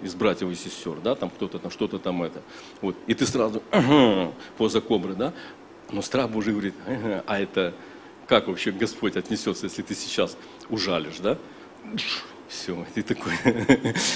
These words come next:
спокойно, понимаешь, становишься. Понимаете, в каждом, вот в каждой, э, в каждом событии я стараюсь это практиковать. Имея, допустим,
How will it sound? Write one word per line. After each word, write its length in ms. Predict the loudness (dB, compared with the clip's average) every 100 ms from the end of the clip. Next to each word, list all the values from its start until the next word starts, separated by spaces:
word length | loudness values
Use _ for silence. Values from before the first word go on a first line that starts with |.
| -2
спокойно, 840 | 0 2 2 4 6 8 6 2
понимаешь, 440 | 2 2 4 2 0
становишься. 540 | -2 -2 -2 -2 -4 -4 -10 4
Понимаете, 240 | 6 6 4
в 100 | 4
каждом, 480 | 6 6 6 4 2
вот 140 | -2 -4
в 100 | 2
каждой, 540 | 4 4 6 6 6 0 -10 -2
э, 520 | 0 0 0 -2 -4 -8 -16 -18 -16 -16
в 100 | -2
каждом 480 | 2 4 4 4 2
событии 500 | 0 0 4 2 2
я 160 | 6 6
стараюсь 520 | 8 6 8 6 6
это 160 | 2 2
практиковать. 640 | -2 -2 0 0 0 -2 -6 -16 -20 -20 -20 0
Имея, 380 | 10 10 10 8
допустим, 420 | 4 4 2